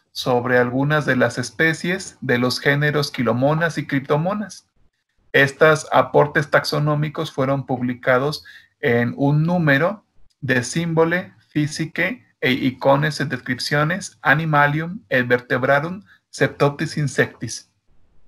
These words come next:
Posteriormente a las investigaciones que hizo Ehrenberg, él menciona que estos organismos tienen un comportamiento de desplazamiento muy característico. El nado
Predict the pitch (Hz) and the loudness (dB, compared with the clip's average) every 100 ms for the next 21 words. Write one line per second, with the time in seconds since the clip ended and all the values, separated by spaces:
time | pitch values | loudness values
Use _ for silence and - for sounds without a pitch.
0 | - _ - 156 147 156 165 185 196 196 | -20 _ 4 4 6 4 6 4 4 2
1 | 165 165 214 208 _ _ - 127 127 120 | 2 0 -2 -4 _ _ 0 4 4 2
2 | 117 127 120 117 127 123 117 139 151 151 | 0 -2 -4 -4 0 0 0 -2 -2 -6
3 | - 127 131 165 170 160 131 131 156 185 | -4 -2 -2 0 2 2 0 0 -2 -2
4 | _ - - _ - 151 160 170 156 175 | _ -20 -20 _ 0 2 2 0 0 2
5 | 160 147 151 - _ - - 135 127 123 | 2 2 0 -4 _ -14 -2 0 2 2
6 | 123 131 143 165 147 151 135 135 143 143 | 0 0 0 -2 0 2 2 0 -2 -4
7 | 160 - 147 147 151 156 156 156 147 127 | -6 -4 -2 0 0 -2 -2 -2 -2 -4
8 | - 123 127 147 170 175 165 131 123 - | 0 -2 0 -4 -4 -2 0 -2 -4 -2
9 | 120 127 127 127 135 131 123 131 127 123 | -2 -2 -2 -2 -2 -4 -2 -2 0 2
10 | 120 - 117 120 - 123 - _ _ _ | 2 -2 -6 -6 -8 -12 -14 _ _ _
11 | - - - 127 135 139 156 165 202 240 | -20 -12 2 4 6 6 6 4 0 -4